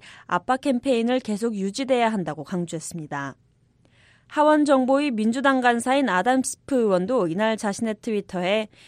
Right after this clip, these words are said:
미북 정상회담을 앞두고 핵미사일 시험을 중단하겠다는 북한의 발표는 긍정적인 신호라고 밝혔습니다. 그러면서도 북한과 관련해선 항상 회의론이 남아있지만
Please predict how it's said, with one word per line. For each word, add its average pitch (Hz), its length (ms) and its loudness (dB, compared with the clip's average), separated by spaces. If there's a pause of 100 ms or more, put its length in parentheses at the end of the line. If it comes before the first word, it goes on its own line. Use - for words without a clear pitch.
(160)
미북 233 320 -2
정상회담을 262 640 2
앞두고 220 540 2
핵미사일 311 600 -2
시험을 247 420 -2
중단하겠다는 202 880 -2
북한의 214 420 -4
발표는 175 560 -4
긍정적인 233 720 -2
신호라고 170 460 -6
밝혔습니다. 151 800 -10 (800)
그러면서도 240 680 0
북한과 269 440 2
관련해선 240 640 0
항상 277 460 0
회의론이 302 460 0
남아있지만 208 800 -2